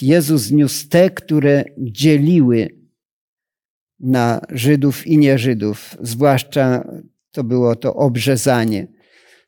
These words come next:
Pogan nazywano nawet nieobrzezańcami.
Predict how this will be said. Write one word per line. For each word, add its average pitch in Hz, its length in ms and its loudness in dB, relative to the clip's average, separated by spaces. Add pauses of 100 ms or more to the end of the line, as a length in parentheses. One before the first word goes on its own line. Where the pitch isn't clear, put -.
(220)
Pogan 131 400 2
nazywano 127 680 0
nawet 117 580 -4
nieobrzezańcami. 127 1600 -2